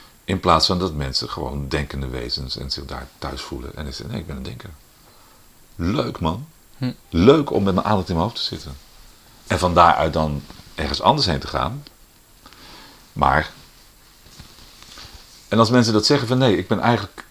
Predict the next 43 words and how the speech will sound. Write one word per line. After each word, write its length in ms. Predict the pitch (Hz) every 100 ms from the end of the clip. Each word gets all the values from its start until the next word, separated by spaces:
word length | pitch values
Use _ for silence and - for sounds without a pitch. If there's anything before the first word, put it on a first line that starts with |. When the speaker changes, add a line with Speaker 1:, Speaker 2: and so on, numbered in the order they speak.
| - _ _ - -
Speaker 1:
eigenlijk 360 | 143 139 123
ben 120 | 117 104
ik 100 | -
altijd 300 | 117 107 92
bezig 300 | 95 87 82
met, 300 | 85 - - - - -
met 260 | - 90 -
relaties. 560 | 80 73 64 - - -
Wat 200 | 85 87
betekent 440 | 85 - 98 98
wat 120 | 82 73
ik 140 | 71
doe 140 | 92
voor 140 | 90 85
de 60 |
relaties 500 | 71 73 80 - 78
die 140 | - 76
ik 80 | -
heb? 160 | - - - -
En 200 | - 78
levert 260 | 90 87 80
dat 120 | 76
iets 180 | 71 -
op 140 | 90
voor 160 | - 82
ons 160 | 71
gezamenlijk?" 560 | - 67 64 60 57 - - _ - - - - -
Nou, 140 | - -
hartstikke 320 | - - - 67
mooi. 160 | - 131
Dan 80 | -
kom, 180 | - 82 - -
ben 180 | 80
je 80 | 78
daar, 400 | 73 90 78 67 - - -
is 120 | -
dat 140 | 117
het 120 | 92
gebied 260 | - 78 73
waar 100 | 76
jij 180 | 69 65
geïnspireerd 600 | 73 71 - 78 110 - - - - -
wordt? 460 | 80 73 - -